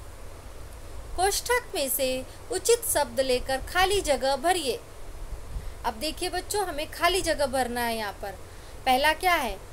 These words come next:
फाइलें लिए बंदर पीछे पीछे डैश है। अब इसके उत्तर में क्या दिया हुआ है?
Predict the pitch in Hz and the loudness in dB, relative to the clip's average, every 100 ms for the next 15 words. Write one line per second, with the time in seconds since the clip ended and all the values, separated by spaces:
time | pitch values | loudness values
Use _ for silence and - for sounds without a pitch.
0 | - - 339 330 349 349 427 415 370 359 | -10 -6 0 2 2 2 2 2 2 2
1 | 370 254 240 240 285 330 - 415 - 403 | 2 2 0 2 2 2 2 2 4 0
2 | 415 349 311 302 320 453 - - - - | 0 -2 -2 0 2 2 -4 -12 -14 -6
3 | 233 277 392 - - - - 254 254 196 | 0 4 4 4 -4 -12 -8 0 0 0
4 | - - - - 240 277 - 339 294 - | -8 -14 -8 -4 0 0 2 0 0 2
5 | 349 370 370 381 359 349 349 349 339 339 | 2 2 2 4 4 6 6 6 6 6
6 | 320 320 | 4 0